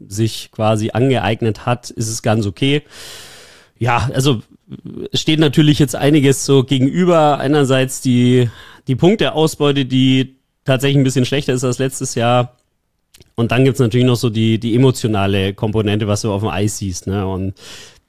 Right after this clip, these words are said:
das ist schon, ja, das, äh, differenziert schon ein bisschen.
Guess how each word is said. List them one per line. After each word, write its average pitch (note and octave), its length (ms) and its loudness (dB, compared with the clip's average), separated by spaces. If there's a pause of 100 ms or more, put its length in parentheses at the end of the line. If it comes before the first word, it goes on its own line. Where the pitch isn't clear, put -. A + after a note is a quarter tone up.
(320)
das - 260 -4
ist - 240 -6
schon, A#2+ 520 0 (420)
ja, A2 180 -2
das, A2+ 280 -4
äh, A#2 80 -4
differenziert A#2+ 600 -2
schon G2+ 160 -4
ein F#2+ 40 -8
bisschen. - 380 -10